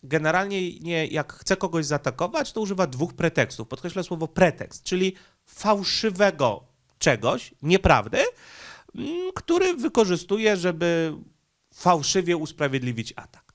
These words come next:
Pierwszy, że oni chronią rosyjskojęzyczną mniejszość. My do tej pory praktycznie nie mieliśmy rosyjskojęzycznej mniejszości, teraz już mamy dość dużo. Przypominam, że tak słabo się sprawdza na granicy, kto do Polski wchodzi,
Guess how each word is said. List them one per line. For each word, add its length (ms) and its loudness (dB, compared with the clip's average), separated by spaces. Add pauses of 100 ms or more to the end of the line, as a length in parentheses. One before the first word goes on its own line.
Pierwszy, 380 4 (600)
że 160 2
oni 160 0
chronią 520 0
rosyjskojęzyczną 960 0
mniejszość. 680 -4 (580)
My 260 -4
do 160 -2
tej 140 2
pory 260 2
praktycznie 440 -4
nie 140 -4
mieliśmy 380 -4
rosyjskojęzycznej 880 -4
mniejszości, 760 -6 (320)
teraz 280 2
już 140 -8
mamy 440 -2
dość 200 0
dużo. 440 -4 (440)
Przypominam, 500 -2
że 100 -2
tak 320 -4
słabo 400 0
się 220 -4 (200)
sprawdza 500 0
na 140 -2
granicy, 380 -6
kto 160 -8
do 120 -4
Polski 340 -6
wchodzi, 380 -8